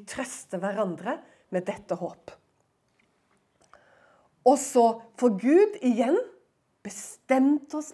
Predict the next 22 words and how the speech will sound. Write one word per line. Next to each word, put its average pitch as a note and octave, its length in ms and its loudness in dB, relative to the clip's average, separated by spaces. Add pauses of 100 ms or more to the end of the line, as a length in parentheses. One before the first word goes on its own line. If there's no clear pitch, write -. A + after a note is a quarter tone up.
(120)
ikke - 320 -12
til A3 140 -6
vrede, A#3+ 400 -4 (580)
niende G#3+ 280 0
verset, C4 360 -4 (320)
men B3+ 640 2
til A#3+ 180 -2
å B3 80 -2
vinne A3+ 480 -2
frelse - 640 -8 (380)
ved G#3 480 -6 (300)
vår G3+ 260 -8
Herre F#3 460 -6 (320)
Jesus F3+ 640 -8 (420)
Kristus. - 720 -20 (640)
Åh, A#3 380 4 (180)
for, G3 240 -2 (240)
<laughs> - 240 0
for - 220 2
fantastiske G#3 760 -2
ord! E4+ 200 2 (600)
Så - 460 2